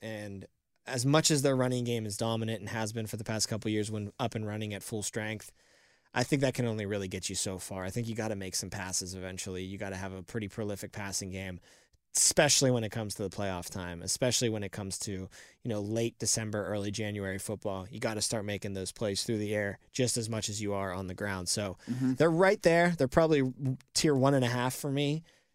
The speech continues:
Speaker 1: And there is a lot of questions about the injuries that they have to, you know,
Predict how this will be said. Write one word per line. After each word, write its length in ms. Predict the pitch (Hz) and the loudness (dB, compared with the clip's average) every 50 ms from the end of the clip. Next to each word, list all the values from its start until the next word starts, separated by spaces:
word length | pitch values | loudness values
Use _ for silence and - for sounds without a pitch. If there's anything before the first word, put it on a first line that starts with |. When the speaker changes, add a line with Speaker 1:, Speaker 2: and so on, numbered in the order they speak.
| _ - | _ -2
Speaker 1:
And 140 | - 127 135 | 2 6 8
there 140 | 156 170 190 | 8 8 8
is 100 | 202 175 | 6 6
a 60 | 175 | 6
lot 160 | 160 156 151 | 6 6 6
of 80 | 143 - | 6 4
questions 320 | 151 143 - - 135 123 | 4 2 2 2 0 2
about 180 | 123 123 120 107 | 2 2 2 2
the 100 | 117 117 | 2 2
injuries 560 | 131 131 123 113 104 101 95 95 - - - - | 4 4 2 2 -2 -2 -4 -4 -4 -4 -4 -4
that 120 | 117 101 | -4 -2
they 100 | - 104 | -2 -2
have 200 | 104 110 98 - | -2 -2 -4 -4
to, 340 | - 104 98 98 98 92 - - | -4 -4 -4 -4 -4 -6 -8 -10
you 100 | - 107 | -8 -8
know, 320 | 104 98 95 92 92 95 | -6 -6 -6 -8 -10 -12